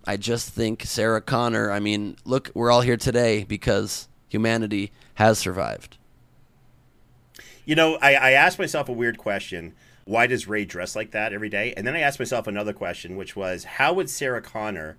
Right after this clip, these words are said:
Speaker 2: do in the Alien franchise, right? If we just put her in that same position. And I gotta tell ya, I think she would kick an equal amount of ass as Ripley. But if we put Ripley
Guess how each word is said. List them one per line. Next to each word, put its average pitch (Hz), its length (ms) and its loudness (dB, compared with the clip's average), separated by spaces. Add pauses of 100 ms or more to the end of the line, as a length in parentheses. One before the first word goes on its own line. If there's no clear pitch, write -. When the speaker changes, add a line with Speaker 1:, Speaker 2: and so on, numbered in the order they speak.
(400)
Speaker 2:
do 113 440 -2
in 110 140 -6
the 110 280 -6
Alien 113 340 -4
franchise, 90 760 -8 (100)
right? 107 200 0
If 98 80 -6
we 113 80 -6
just 113 220 -8
put 156 200 -4
her 147 100 -2
in 123 100 -2
that 117 180 -4
same 107 260 -6
position. 107 540 -10 (480)
And 120 120 0
I 117 60 0
gotta 135 320 4
tell 156 260 0
ya, 104 240 2
I 110 120 0
think 131 340 -2
she - 180 -4
would 135 280 -2 (140)
kick - 380 -4 (320)
an 113 200 -6
equal 127 320 -4
amount 113 260 -2
of 92 160 -8
ass 92 500 -4 (340)
as 107 220 -2
Ripley. 87 360 -12 (640)
But 127 120 4
if 120 120 -2
we 156 100 2
put 185 240 -2
Ripley 131 400 -2